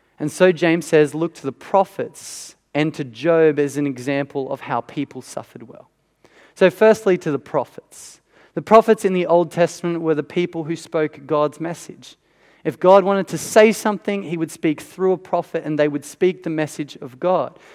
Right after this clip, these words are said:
which meant that being a prophet wasn't a glamorous job. It wasn't a job that everyone, you know, you'd grow up, kids everywhere wanted to be a prophet. It wasn't one of those jobs, right? Because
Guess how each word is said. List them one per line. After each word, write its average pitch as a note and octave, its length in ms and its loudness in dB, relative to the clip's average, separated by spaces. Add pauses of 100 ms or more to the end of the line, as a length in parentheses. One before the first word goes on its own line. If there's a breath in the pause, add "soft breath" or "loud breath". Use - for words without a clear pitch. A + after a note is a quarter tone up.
(140 soft breath)
which F3+ 260 -2
meant A3+ 260 2
that E3 140 -2
being B3 180 2
a - 40 -2
prophet F#3 300 0
wasn't D#3+ 260 0
a D#3+ 40 0
glamorous C#3+ 520 -2
job. F3 520 -2
It - 500 -16
wasn't A3+ 280 6
a F3+ 40 2
job E3+ 440 4
that F3 140 2
everyone, F#3 500 4
you F#3 100 -2
know, E3+ 80 0
you'd E3 240 -2
grow F3 240 6
up, - 180 4
kids F#3 260 2
everywhere F#3 400 6
wanted E3 240 0
to F3 80 -6
be E3 120 0
a E3 60 2
prophet. - 540 -6 (760 soft breath)
It F3+ 100 -10
wasn't A#3+ 300 4
one A#3+ 120 4
of A#3 80 4
those A3 200 6
jobs, F#3 540 0
right? G3 180 6
Because G3 280 0